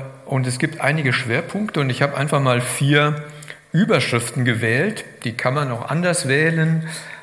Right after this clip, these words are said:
einfach damit, dass man sich vielleicht ein bisschen besser behalten kann. Ja, also viel, vier Überschriften. Lasst euch von Jesus ermutigen.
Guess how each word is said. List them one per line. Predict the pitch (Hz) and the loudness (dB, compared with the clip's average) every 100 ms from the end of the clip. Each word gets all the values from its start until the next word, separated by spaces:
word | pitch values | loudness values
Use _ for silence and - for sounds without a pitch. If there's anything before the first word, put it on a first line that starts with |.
| - | -8
einfach | - 127 156 151 147 | 0 0 2 -2 -2
damit, | 120 123 131 | -2 -2 -2
dass | 135 123 | -4 -4
man | 123 | -4
sich | 123 - | -4 -4
vielleicht | 107 104 165 - | -4 -2 -2 -2
ein | 156 | -2
bisschen | 151 151 123 | 0 0 -2
besser | 123 131 117 | 0 -2 -2
behalten | 101 92 104 123 175 | -4 -6 -8 -6 -6
kann. | - 196 294 - - - - - - - - - | -2 -2 -4 -8 -18 -18 -18 -20 -20 -10 -10 -4
Ja, | 104 131 | -2 -2
also | - 131 | -2 -4
viel, | 110 139 139 | -4 -4 -4
vier | - - 135 | -6 0 0
Überschriften. | 151 151 160 - 151 - 113 | 2 0 0 -2 -4 -4 0
Lasst | 123 139 - | 2 0 0
euch | 147 147 | 0 0
von | - 120 | -2 -2
Jesus | 113 131 131 - - | 0 -2 -2 -6 -6
ermutigen. | 110 113 156 156 175 180 196 | -2 0 0 -2 -2 -2 -2